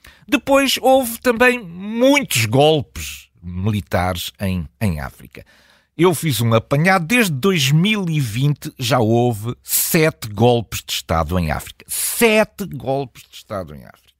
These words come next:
Desses sete golpes, alguns países repetiram os golpes. Por exemplo,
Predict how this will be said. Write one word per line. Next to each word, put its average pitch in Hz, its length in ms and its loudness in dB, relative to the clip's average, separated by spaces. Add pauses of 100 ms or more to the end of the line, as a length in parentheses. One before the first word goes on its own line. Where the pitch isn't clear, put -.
(380)
Desses 254 540 -2
sete 226 320 0
golpes, 123 400 0
alguns 208 360 -2
países 208 540 -2 (160)
repetiram 226 960 0
os 113 120 0
golpes. 110 720 0
Por 120 120 -8
exemplo, 202 580 -2